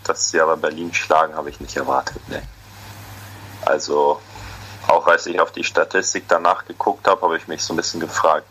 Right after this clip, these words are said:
wie Bühl das Spiel gewinnt, aber irgendwie haben sie es geschafft. Und das ist natürlich auch mal eine Hausnummer, jetzt auch wieder zu sehen, dass diese Saison scheinbar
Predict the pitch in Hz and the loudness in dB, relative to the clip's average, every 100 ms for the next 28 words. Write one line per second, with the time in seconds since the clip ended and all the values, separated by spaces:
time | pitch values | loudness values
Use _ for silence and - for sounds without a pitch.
0 | - - 80 78 76 71 80 80 82 80 | -16 -12 -6 -4 -4 -4 -6 -2 0 2
1 | 78 - 76 - - 90 123 135 - 82 | 0 -2 -6 -4 -2 0 0 -4 2 4
2 | 76 76 76 - - - - - - - | 6 6 4 -2 -16 -14 -14 -14 -16 -18
3 | - 87 87 82 76 76 - - - 113 | -2 0 2 2 2 -2 -6 0 4 4
4 | - - - - - - - 71 71 69 | 2 -18 -20 -20 -12 -4 -2 0 0 -2
5 | 69 - - 78 90 87 95 - 101 92 | -4 -4 0 2 2 6 4 6 4 4
6 | 87 101 110 - 80 78 80 - - 85 | 6 4 2 -2 0 2 2 0 -2 -2
7 | 80 76 78 73 73 73 - - - - | -4 -2 -4 -4 -4 -6 -4 -2 -4 -6
8 | - - - - 76 - - - - 82 | -10 -10 -8 -8 -8 -10 -18 -10 -4 -4
9 | 76 - 80 85 82 - 82 82 80 80 | -2 2 4 4 0 2 2 4 4 4
10 | 78 | 2